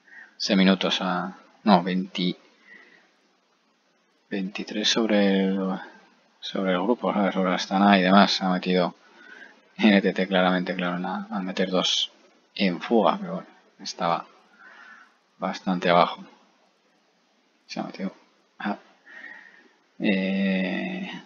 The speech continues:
treinta y siete minutos. Bueno, pues nueva etapa de alta montaña,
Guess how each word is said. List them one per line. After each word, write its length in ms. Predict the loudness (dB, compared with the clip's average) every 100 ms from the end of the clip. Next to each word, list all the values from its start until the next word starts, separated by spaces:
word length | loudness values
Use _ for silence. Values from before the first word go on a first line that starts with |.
| _
treinta 300 | -4 -2 -2
y 40 |
siete 260 | -2 -4 -8
minutos. 560 | -12 -14 -8 -4 -4 -6 _ _ _ _ _ _ _ _ _ _ _ _ -20 -20 -20 -20 _ _ _ _ _ _ _ _ _ _ _ _ -20 _ _ _ _ _ _ _ _ _ 6
Bueno, 220 | 6 8
pues 380 | 4 4 2 0
nueva 340 | -2 0 0
etapa 380 | 0 -2 2 4
de 60 | 4
alta 200 | 4 2
montaña, 760 | 2 2 4 6 6 4 2